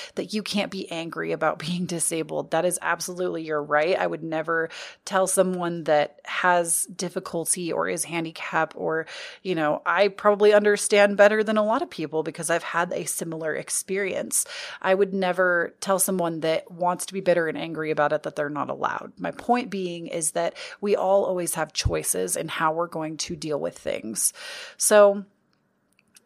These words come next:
um, you know, I do believe that we have major themes, and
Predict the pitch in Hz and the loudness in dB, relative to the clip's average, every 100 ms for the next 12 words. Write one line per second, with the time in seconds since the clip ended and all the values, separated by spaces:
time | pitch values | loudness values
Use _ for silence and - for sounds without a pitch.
0 | _ _ - 196 175 160 - - 175 160 | _ _ -6 -2 0 0 -2 -8 -4 -2
1 | 147 - 196 196 233 220 214 180 180 170 | -2 2 0 2 0 0 -2 0 -2 -2
2 | 175 170 - - 185 175 160 147 156 - | -8 -8 -4 4 4 4 0 -2 -6 -8
3 | 131 151 175 190 - 175 180 180 | -10 -8 -6 -6 -6 -6 -6 -8